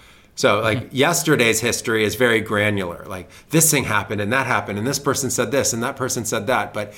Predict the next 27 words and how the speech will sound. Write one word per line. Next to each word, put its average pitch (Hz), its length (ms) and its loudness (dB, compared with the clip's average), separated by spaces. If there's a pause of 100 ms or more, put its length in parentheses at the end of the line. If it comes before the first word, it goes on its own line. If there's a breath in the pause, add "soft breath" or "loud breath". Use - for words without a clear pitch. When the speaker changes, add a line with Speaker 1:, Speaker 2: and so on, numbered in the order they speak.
(180 loud breath)
Speaker 1:
in 131 100 0
deep 175 220 6
history, 147 300 0
they're 139 100 4
like, 156 220 2
"Oh, 214 300 6
well, 175 140 6
over, 165 380 6
you 156 140 2
know, 135 440 0
twenty 175 440 2
million 165 480 4
years 123 360 0
or 113 140 2
over 143 160 2
two 196 280 0
hundred 180 280 -2
million 160 380 -2
years." 113 420 -2
Uh, 120 200 -6 (540 loud breath)
you 143 140 0
know, 98 160 0 (920)
imagine 151 440 2
two 151 180 0
hundred 143 200 0
million 131 340 0
years 123 260 -4